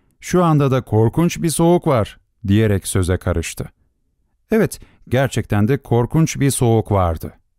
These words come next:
Yüksek köknar ağacının kovuğunda yaşayan sincaplar ısınabilmek için birbirlerinin burunlarını ovuşturup duruyorlardı. Tavşanlar yuvalarına kıvrılıp yatmış, dışarı bakmaya bile göze alamıyorlardı.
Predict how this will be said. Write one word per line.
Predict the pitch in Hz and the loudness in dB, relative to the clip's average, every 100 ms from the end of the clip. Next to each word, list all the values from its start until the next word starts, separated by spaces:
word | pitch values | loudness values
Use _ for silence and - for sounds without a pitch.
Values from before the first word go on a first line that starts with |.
| _ | _
Yüksek | 98 - - 120 | 0 0 -2 -2
köknar | - 107 - 107 110 | -2 -4 0 0 2
ağacının | 101 98 95 95 104 | 0 0 2 2 2
kovuğunda | 98 101 98 101 104 | 2 0 2 2 2
yaşayan | 113 104 - 101 98 | 2 0 0 0 0
sincaplar | 104 98 90 85 85 104 120 127 - _ - | 0 0 2 0 0 0 0 -4 -12 _ -6
ısınabilmek | - 151 151 147 165 - | 0 0 0 0 0 -2
için | 135 143 131 | 0 2 2
birbirlerinin | 127 120 123 123 123 131 135 | 2 2 2 2 2 2 2
burunlarını | 113 120 120 120 120 127 | 2 2 2 2 2 2
ovuşturup | 113 113 - 113 139 - | 2 0 0 -2 -2 -2
duruyorlardı. | 117 117 110 98 87 80 78 - - _ _ _ _ _ - | 0 2 2 2 0 -2 -6 -10 -16 _ _ _ _ _ -10
Tavşanlar | - 95 92 98 92 92 104 | -2 -2 0 0 2 2 2
yuvalarına | 98 101 101 104 107 113 | 2 2 2 2 0 0
kıvrılıp | - 101 95 104 - | -2 0 0 -2 -2
yatmış, | 101 95 - 101 143 - _ _ | -2 -2 -2 -2 -2 -8 _ _
dışarı | 135 160 156 156 | -2 0 0 0
bakmaya | 135 - 135 147 147 | 0 0 0 0 0
bile | 110 113 | 0 2
göze | 104 92 | 0 0
alamıyorlardı. | 101 98 90 85 80 76 76 73 - | 0 0 0 0 0 -2 -4 -6 -10